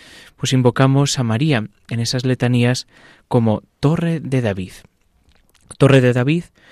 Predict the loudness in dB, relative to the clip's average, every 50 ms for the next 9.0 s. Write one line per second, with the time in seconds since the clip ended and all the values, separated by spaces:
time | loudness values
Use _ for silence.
0 | -20 -20 _ _ -2 0 0 0 0 -2 -2 0 0 0 -2 -4 -2 -2 -2 -4
1 | -4 -6 -8 -8 -8 -6 -4 -2 -2 -2 -2 -4 -2 0 0 0 0 -2 _ -6
2 | -4 -4 -4 -2 -2 0 0 0 -2 -2 -2 -4 -4 -4 -6 -8 -8 -10 _ _
3 | _ _ _ _ _ -20 -20 -20 _ -6 -4 -2 0 0 0 0 0 0 0 -2
4 | -2 -4 -4 -4 -2 -2 -2 -2 -4 -4 -4 -4 -2 -2 -2 0 0 0 0 0
5 | 0 0 0 0 0 0 -2 -2 -2 -4 -4 -6 -6 -10 _ _ _ _ -4 -4
6 | -2 -2 0 0 0 2 2 0 0 -2 -4 -4 -4 -4 -4 -2 -4 -2 -2 -2
7 | -2 -2 -4 -4 -6 -6 -6 -6 -6 -6 -6 -6 -10 -12 -14 -16 -16 -18 _ _
8 | _ _ _ _ _ _ _ _ -10 -8 -6 -6 -2 0 0 0 2 0 -2 -4